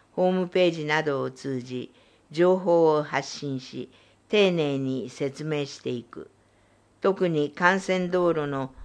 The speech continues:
整備見通しなどについては、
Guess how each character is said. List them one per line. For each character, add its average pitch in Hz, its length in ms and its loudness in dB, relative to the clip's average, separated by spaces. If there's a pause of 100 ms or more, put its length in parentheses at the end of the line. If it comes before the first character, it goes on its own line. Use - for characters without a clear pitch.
(160)
整 196 340 4
備 151 200 0
見 147 160 -4
通 170 260 2
し 165 200 -6
な 151 160 0
ど 143 120 -4
に 127 200 -6
つ 135 180 -12
い 123 100 -8
て 113 140 -10
は、 107 240 -10